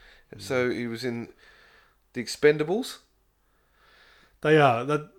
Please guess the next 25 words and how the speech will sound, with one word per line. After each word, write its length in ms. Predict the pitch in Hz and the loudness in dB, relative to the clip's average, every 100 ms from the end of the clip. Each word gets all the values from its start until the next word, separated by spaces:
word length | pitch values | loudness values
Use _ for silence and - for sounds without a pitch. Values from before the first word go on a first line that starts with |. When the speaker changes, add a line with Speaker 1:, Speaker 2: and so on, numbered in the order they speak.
| - | -6
Speaker 2:
See, 240 | - - | 2 2
he 80 | 190 | 2
was 120 | 160 | 2
Speaker 1:
The 40 | 156 131 | 4 8
Speaker 2:
in 60 | 151 | 8
a 80 | 165 | 10
few 160 | 147 | 8
of 60 | 131 | 6
The 60 | |
Speaker 1:
Expendables, 340 | 107 117 117 101 | 2 0 -2 0
Speaker 2:
Expendables. 80 | 98 | -4
Speaker 1:
The 440 | 143 - 156 135 | -4 0 0 0
Expendables 260 | 107 101 107 | -4 -8 -10
is 160 | 95 | -10
what 140 | 110 101 | -10 -10
it 100 | 98 | -10
is. 300 | 104 98 95 | -12 -12 -10
Like, 320 | 101 92 - - | -10 -12 -16 -14
Speaker 2:
He 60 | - | -6
was 160 | 117 127 | -4 -2
in 100 | 120 | 0
The 80 | |
Longest 400 | 117 123 120 113 | 4 4 2 -2
Yard. 320 | 117 120 165 | 2 2 2
Speaker 1:
<laughs> 40 | 196 | -2